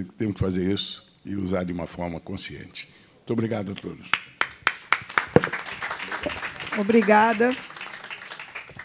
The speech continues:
Speaker 2: Depois procurar as meninas do fórum aí pra gente agendar,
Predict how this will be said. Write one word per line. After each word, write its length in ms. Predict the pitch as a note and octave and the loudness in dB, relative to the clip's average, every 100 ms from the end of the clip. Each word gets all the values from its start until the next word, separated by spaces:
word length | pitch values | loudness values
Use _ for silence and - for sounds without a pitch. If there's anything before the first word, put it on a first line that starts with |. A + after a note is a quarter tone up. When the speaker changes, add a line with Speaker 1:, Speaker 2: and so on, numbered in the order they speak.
| - - | -10 -10
Speaker 2:
Depois 280 | - A#3 A3 | -8 -8 -6
procurar 560 | B3+ A#3+ A#3 G#3+ G#3 G#3 | -4 -2 0 0 -2 -4
as 80 | F3 | -4
meninas 320 | F#3+ G3+ G#3 | -4 0 0
do 120 | G3 G3 | 0 0
fórum 280 | G#3 F#3+ | 2 2
aí 80 | G3 | 0
pra 140 | F3+ G#3 | -4 -6
gente 340 | G3+ F#3+ G#3+ | -6 -6 -2
agendar, 580 | F#3+ F3+ E3 F3+ E3 | -2 -2 -2 -2 -2